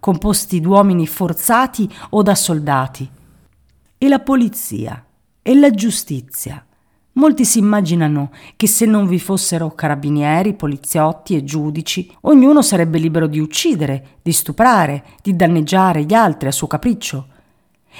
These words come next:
E che gli anarchici, in nome dei loro principi, vorrebbero rispettata quella strana libertà che viola e distrugge la libertà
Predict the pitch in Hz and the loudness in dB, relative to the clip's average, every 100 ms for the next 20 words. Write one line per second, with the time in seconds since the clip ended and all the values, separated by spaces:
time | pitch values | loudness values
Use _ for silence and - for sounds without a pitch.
0 | - - - 170 208 208 151 135 127 147 | -10 -6 0 4 6 6 4 2 -2 -10
1 | - 139 139 135 147 151 160 185 147 131 | -8 -6 -8 -4 -2 0 0 0 0 -2
2 | 143 160 165 151 139 139 - 147 143 135 | 0 0 0 -2 -4 -4 -4 -4 -4 -4
3 | 139 143 196 202 208 208 202 190 190 190 | -6 -2 0 2 2 2 2 2 2 0
4 | - 240 277 294 302 247 240 240 233 - | -2 -2 0 0 2 0 0 0 0 0
5 | 262 262 254 254 226 226 226 - 160 156 | 2 2 4 2 0 0 -2 0 0 0
6 | - - - 247 220 240 247 247 262 262 | -6 -18 0 2 6 6 6 4 2 -2
7 | - - 190 220 - 240 226 185 240 185 | -10 -2 2 2 2 0 0 0 2 2
8 | 185 208 202 190 175 | 2 -2 -2 0 0